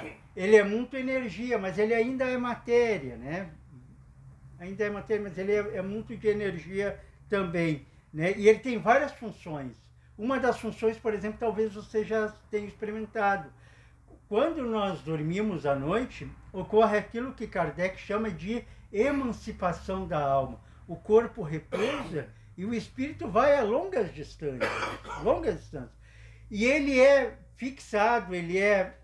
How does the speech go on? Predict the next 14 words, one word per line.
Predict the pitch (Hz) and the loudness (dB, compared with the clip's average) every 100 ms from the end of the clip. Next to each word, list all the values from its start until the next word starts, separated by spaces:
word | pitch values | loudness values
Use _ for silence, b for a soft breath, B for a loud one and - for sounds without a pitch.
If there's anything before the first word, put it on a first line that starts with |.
| - _ - | -20 _ -20
vinculado | 139 202 269 - 226 190 214 214 | -8 -4 -4 -2 2 6 4 4
ao | 180 | -4
corpo | - 180 165 170 | -4 -8 -8 -14
físico | - 196 233 - - | -14 -10 -10 -12 -8
pelo | 269 262 240 | 0 0 -2
perispírito, | 262 277 - 240 220 214 _ _ _ _ - | -8 -10 -10 -8 -8 -10 _ _ _ _ -16
aquele | 165 | -12
cordão, | 156 - 190 160 165 226 285 | -10 -8 -10 -6 -2 0 -2
né, | 160 151 220 - _ | -4 -6 -6 -12 _
que | - | -2
faz | 170 165 | -2 -2
parte | - 190 277 - | 0 2 2 -2
do | 190 | -12
perispírito. | 151 160 143 - 143 123 | -12 -12 -12 -16 -14 -14